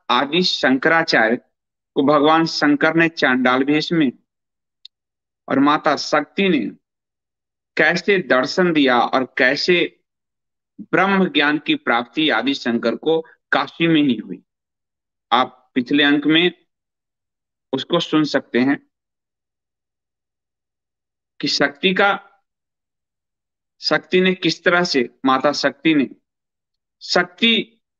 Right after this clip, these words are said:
के बिना शिव सब हैं, इसका बोध आदि शंकराचार्य को कराया और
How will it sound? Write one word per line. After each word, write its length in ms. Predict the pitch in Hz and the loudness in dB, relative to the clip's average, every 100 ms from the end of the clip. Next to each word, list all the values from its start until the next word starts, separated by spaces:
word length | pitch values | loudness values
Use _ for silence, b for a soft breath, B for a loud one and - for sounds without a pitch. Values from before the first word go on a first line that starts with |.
| _ _ _ _ _ - | _ _ _ _ _ 0
के 100 | 180 | 2
बिना 640 | 156 185 214 202 - _ _ _ _ | 4 4 4 2 -4 _ _ _ _
शिव 240 | - 208 165 | -4 -2 -2
सब 360 | - 196 208 | -2 -2 0
हैं, 340 | 185 135 127 _ _ _ - | 0 -2 -4 _ _ _ -6
इसका 320 | 165 - 190 | -6 -2 -2
बोध 480 | 147 139 175 185 185 _ _ 117 | -2 0 0 0 -6 _ _ -2
आदि 180 | 135 | -2
शंकराचार्य 600 | 131 135 135 135 135 120 | -2 -2 0 0 0 0
को 120 | 123 123 | -2 -4
कराया 440 | 135 101 95 - _ _ _ _ _ _ _ _ _ _ _ _ _ - | -4 -4 -6 -10 _ _ _ _ _ _ _ _ _ _ _ _ _ -4
और 280 | 139 170 - | 2 2 0